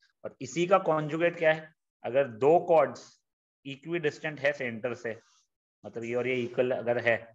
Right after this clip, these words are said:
तो कॉर्ड की length भी equal हो जाएगी। इसके सिवाय एक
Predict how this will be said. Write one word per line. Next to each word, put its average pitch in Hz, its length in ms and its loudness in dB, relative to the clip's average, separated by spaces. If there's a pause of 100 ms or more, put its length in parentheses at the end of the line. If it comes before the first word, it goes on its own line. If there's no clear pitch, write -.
(360)
तो - 60 -12
कॉर्ड 120 360 4
की 151 80 -4
length 120 280 -2
भी 123 120 -4
equal 127 640 0 (160)
हो 123 140 0
जाएगी। 95 520 -6 (760)
इसके 202 280 4
सिवाय 160 380 6 (840)
एक 254 320 8